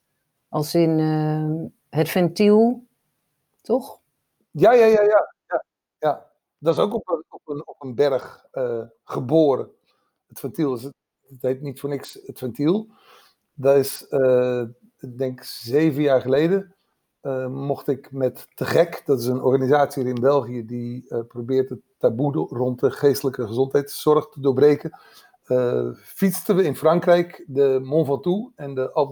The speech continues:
Speaker 2: d'Huez op, eh, in het teken van, eh, jongdementie. Dus mensen die een, eh, diagnose dementie krijgen voor hun vijfenzestigste,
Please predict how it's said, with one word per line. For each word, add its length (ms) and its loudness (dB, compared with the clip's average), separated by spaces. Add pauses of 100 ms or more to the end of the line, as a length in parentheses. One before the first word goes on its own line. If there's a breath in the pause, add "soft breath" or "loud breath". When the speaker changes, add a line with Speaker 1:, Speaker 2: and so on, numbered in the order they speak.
Speaker 2:
d'Huez 280 2
op, 300 0 (460 soft breath)
eh, 420 0 (220)
in 180 -4
het 360 -6 (1200)
teken 460 4
van, 580 0
eh, 320 -6
jongdementie. 840 -6 (180)
Dus 280 -14
mensen 600 -4
die 320 -4
een, 440 -4 (120)
eh, 300 -6
diagnose 760 2
dementie 840 0 (640 loud breath)
krijgen 380 4
voor 240 6
hun 120 6
vijfenzestigste, 880 -2